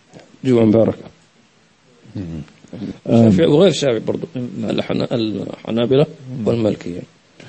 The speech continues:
Speaker 1: ورعاية حدود الشرع، من علامة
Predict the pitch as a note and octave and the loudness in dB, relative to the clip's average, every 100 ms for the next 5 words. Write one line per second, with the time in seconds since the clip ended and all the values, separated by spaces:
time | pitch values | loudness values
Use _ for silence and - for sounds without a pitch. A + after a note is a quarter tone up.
0 | - - - F2+ - - - - - - | -20 -20 -10 -8 -8 -12 -20 -20 -20 -20
1 | _ - F3 C3 C3+ D3 D#3+ D3+ D#3 D#3+ | _ -2 2 4 2 2 2 2 2 0
2 | - - - _ _ - C#3+ B2 C3 A2 | -2 -16 -20 _ _ -8 -2 2 4 2
3 | - A2+ - A2+ G#2 C#3 D3 B2+ - | 0 2 2 0 2 4 4 4 0